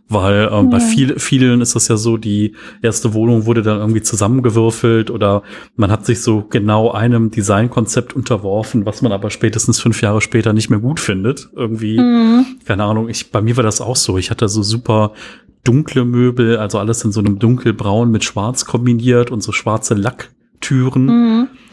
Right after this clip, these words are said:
Speaker 1: was
Speaker 2: Mhm.
Speaker 1: natürlich kein echter Lack war, sondern eher so eine Schrankwand für dreihundertfünfzig Euro oder fünfhundert Euro.
Speaker 2: <laughs>
Speaker 1: Und, ähm, die hat's dann irgendwann auch hinter sich gehabt. Und, äh,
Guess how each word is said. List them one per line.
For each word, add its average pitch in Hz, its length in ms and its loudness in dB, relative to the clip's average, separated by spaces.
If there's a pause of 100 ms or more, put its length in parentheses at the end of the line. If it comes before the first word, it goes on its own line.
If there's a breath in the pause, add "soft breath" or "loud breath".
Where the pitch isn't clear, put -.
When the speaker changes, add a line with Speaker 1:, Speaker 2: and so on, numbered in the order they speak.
Speaker 1:
was 233 200 4
Speaker 2:
Mhm. 240 40 2
Speaker 1:
natürlich 120 260 -2
kein 107 160 -2
echter 104 300 -2
Lack 104 320 -6
war, 113 200 2
sondern 107 320 -2
eher 110 140 0
so 110 140 -2
eine 107 280 2 (460 loud breath)
Schrankwand 117 680 0
für - 100 -4
dreihundertfünfzig 117 760 -2
Euro 123 320 2
oder 113 180 2
fünfhundert 127 460 0
Euro. 127 460 0 (160)
Speaker 2:
<laughs> - 140 -20
Speaker 1:
Und, 113 380 -2
ähm, 107 440 -4 (840)
die 110 60 -6
hat's - 160 -6
dann 120 120 0
irgendwann 117 300 2
auch 101 120 -4
hinter 143 240 0
sich 98 180 -2
gehabt. - 420 -2
Und, 107 560 -2
äh, 101 340 -2